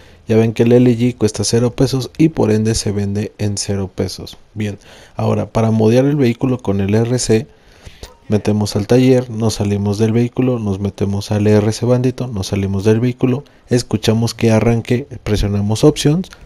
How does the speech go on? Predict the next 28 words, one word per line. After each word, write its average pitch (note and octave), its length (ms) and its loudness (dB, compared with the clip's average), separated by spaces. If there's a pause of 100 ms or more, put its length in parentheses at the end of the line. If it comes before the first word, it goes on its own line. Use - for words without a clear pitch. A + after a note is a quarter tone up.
(140)
soltamos A2+ 400 0
opción D3 480 2
y C3+ 120 2
le A#2+ 120 6
damos A2 300 -2
flechita - 460 -2
a - 20 0
la G2 80 0
izquierda, F2 440 -8
¿ok? F2+ 200 -4 (640)
Dale. - 300 -4 (720)
Nos G2+ 120 -4
subimos, E3+ 600 6 (300)
escuchamos A2 560 0
que - 80 -4
el G#2 80 0
motor G2+ 320 -2
se A2 100 -4
prende, D3+ 480 -2 (300)
options, D#3+ 600 0 (340)
soltamos A2+ 440 0
options E3 460 0
y F3 140 6
flechita G#2+ 500 -2
a G#2+ 40 0
la G2+ 100 -2
izquierda, F#2+ 640 -6 (760)
¿vale? G#2+ 320 -2